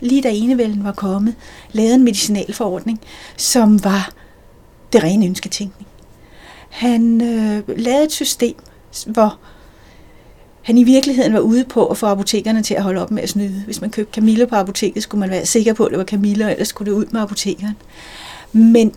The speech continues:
den indeholdt også regler for resten af medicinalvæsenet, som vel at mærke ikke rigtig fandtes endnu. Sådan så medici, eller medicus,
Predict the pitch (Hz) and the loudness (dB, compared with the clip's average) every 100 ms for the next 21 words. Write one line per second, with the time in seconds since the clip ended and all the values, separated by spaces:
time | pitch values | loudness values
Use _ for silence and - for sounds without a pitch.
0 | - 254 254 262 269 247 - 226 240 - | 0 2 4 2 2 -2 -2 -2 -4 -4
1 | 226 - 226 226 202 214 - 240 214 - | -6 -4 -6 -6 -4 -6 -4 -2 -2 -4
2 | 220 202 - 202 - - 214 - - - | -4 -4 -6 -8 -8 -8 -10 -10 -16 -12
3 | - - 185 165 _ 214 202 214 190 185 | -8 -4 -4 -6 _ -6 -2 -2 -2 -4
4 | 185 220 - 185 - 226 170 185 214 226 | -6 -8 -6 -8 -6 -8 -8 -8 -6 -4
5 | 196 190 - - - - - 240 247 247 | -4 -6 -16 -20 -20 -20 -4 0 2 2
6 | 214 - - - - - - - 233 269 | 0 -4 -20 -20 -20 -20 -20 0 6 6
7 | - - 254 - 208 190 - - 214 214 | 4 -2 -2 0 -4 -6 -14 -6 0 4
8 | 220 220 - - - 214 175 - - | 4 2 -10 -16 -6 -4 -4 -6 -8